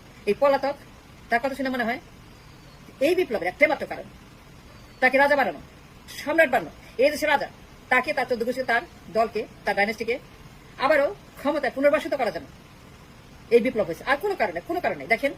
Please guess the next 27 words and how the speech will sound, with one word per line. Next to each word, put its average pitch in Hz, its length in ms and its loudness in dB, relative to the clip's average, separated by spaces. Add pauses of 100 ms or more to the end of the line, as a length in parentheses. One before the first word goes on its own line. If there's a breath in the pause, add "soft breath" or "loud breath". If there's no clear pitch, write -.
একটা 208 220 -6
কথা 190 100 -8
বলি, 151 140 -12 (800)
আমি 254 160 2
কিন্তু 302 180 -2
যা 247 120 2
বললাম, 185 280 0 (1400)
যত 254 120 2
চিৎকার 302 300 0
করি 269 120 2
না 233 80 -2
কেন, - 140 -8 (440)
রাগারাগি 254 300 2
করি 226 160 0
না 208 80 -2
কেন, 156 100 -8 (1000)
আমি 226 140 2
যত 285 180 2 (300)
মেজাজ 262 260 2
করি 247 120 0
না 220 60 -2
কেন, 156 140 -8 (960)
যত 240 120 4
ভিডিও 262 240 2
বানাই 285 220 4
না 302 60 2
কেন, - 160 -4